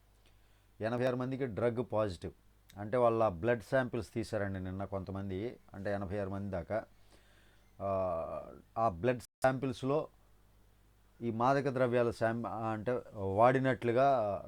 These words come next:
రిజల్ట్ వచ్చిందనమాట. సినీ నటి హేమ ఏం చెప్పింది మనకి, అక్కడెక్కడో గార్డెన్లో నిలబడి "నేను నా ఇంట్లోనే ఉన్నాను,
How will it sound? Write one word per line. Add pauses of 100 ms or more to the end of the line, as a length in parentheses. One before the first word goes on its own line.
రిజల్ట్
వచ్చిందనమాట. (840)
సినీ
నటి
హేమ
ఏం
చెప్పింది
మనకి,
అక్కడెక్కడో
గార్డెన్లో
నిలబడి
"నేను
నా
ఇంట్లోనే
ఉన్నాను,